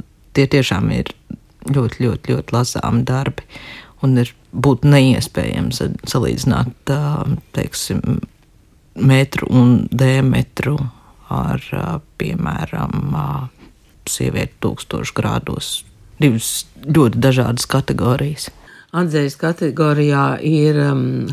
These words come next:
Speaker 2: Harkivas Dinamo, metrs un diametrs, sirreālisms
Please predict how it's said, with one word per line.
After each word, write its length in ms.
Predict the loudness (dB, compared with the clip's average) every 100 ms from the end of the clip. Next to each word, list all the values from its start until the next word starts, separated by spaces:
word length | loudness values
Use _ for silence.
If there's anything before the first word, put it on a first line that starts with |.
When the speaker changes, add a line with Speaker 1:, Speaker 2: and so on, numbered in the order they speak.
| -2
Speaker 2:
Harkivas 480 | -2 2 2 2 -2
Dinamo, 720 | -2 2 4 4 4 6 6 4
metrs 380 | 2 0 -6 -2
un 80 | 0 2
diametrs, 720 | 4 6 6 4 2 2 0 -4 -10 0
sirreālisms 880 | 2 2 2 2 2 0 2 0